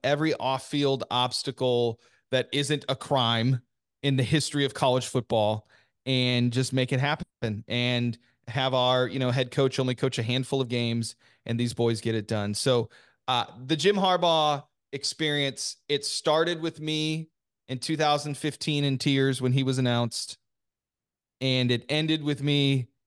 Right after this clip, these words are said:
in tears, uh, winning a national championship.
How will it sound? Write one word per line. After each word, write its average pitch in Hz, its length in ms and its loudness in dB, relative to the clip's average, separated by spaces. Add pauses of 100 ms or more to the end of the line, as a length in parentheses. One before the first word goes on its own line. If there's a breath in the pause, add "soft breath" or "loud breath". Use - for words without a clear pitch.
in 139 160 0
tears, 120 760 0 (480)
uh, 123 440 2
winning 139 240 2
a 135 40 0
national 127 400 0
championship. 113 760 -2